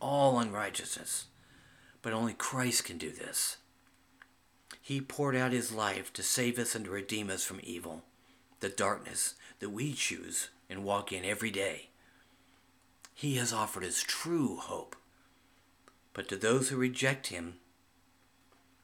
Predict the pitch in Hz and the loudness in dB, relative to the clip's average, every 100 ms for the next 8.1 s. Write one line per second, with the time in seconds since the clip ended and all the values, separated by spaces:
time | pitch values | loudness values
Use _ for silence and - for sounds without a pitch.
0 | _ _ _ - - _ _ _ _ _ | _ _ _ -20 -20 _ _ _ _ _
1 | - 147 135 127 120 - 131 127 120 120 | -4 -2 4 6 6 2 0 2 2 2
2 | 127 104 95 104 107 104 101 113 92 87 | 2 2 0 0 0 0 0 0 -2 -6
3 | 85 - - - - - - - 95 92 | -14 -18 -20 -20 -20 -20 -8 -2 -2 -2
4 | 101 98 - - - - - - - - | -4 -4 -2 -4 -6 -12 -20 -20 -20 -20
5 | _ _ _ - _ _ _ - _ _ | _ _ _ -20 _ _ _ -20 _ _
6 | _ _ _ - - - 117 139 165 143 | _ _ _ -18 -14 0 2 4 6 6
7 | 175 110 85 87 87 - 110 - 127 107 | 4 2 -4 -6 -12 -4 2 4 4 0